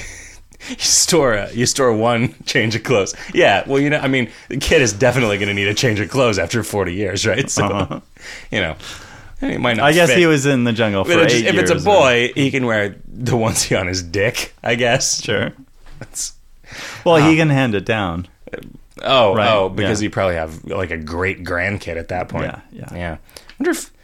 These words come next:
Speaker 1: did Papillon have any kids?
Speaker 2: I don't know if he did.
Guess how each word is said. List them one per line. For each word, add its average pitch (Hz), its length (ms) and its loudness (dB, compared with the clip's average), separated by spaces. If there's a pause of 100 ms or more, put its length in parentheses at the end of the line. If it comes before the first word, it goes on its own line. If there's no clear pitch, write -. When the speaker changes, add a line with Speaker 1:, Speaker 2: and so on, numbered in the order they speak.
(200)
Speaker 1:
did 170 160 -4
Papillon 208 420 -8
have 190 140 -8
any 185 100 -10
kids? 135 500 -8 (920)
Speaker 2:
I 131 80 -4
don't 156 160 -6
know 156 200 -4
if 104 120 -10
he 107 80 -8
did. 95 280 -10